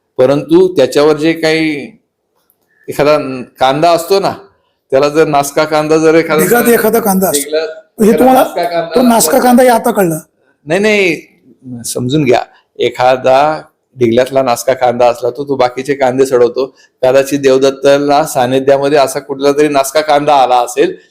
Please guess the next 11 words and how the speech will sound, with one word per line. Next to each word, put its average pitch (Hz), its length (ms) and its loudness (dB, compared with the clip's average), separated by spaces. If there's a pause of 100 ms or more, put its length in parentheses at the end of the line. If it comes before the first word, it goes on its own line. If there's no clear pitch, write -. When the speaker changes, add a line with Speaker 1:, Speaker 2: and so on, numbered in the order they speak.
Speaker 1:
त्याच्यामुळे 151 420 -4
देवदत्त 143 420 2
निकम 143 300 0
बिघडलेला 127 500 2
दिसतोय. 123 420 -2 (1040)
परंतु 151 460 -2 (1000)
शेवटी 131 500 2 (1080)
माझं 113 260 0
असं 135 300 2
म्हणणं 123 260 -2
आहे 120 280 -2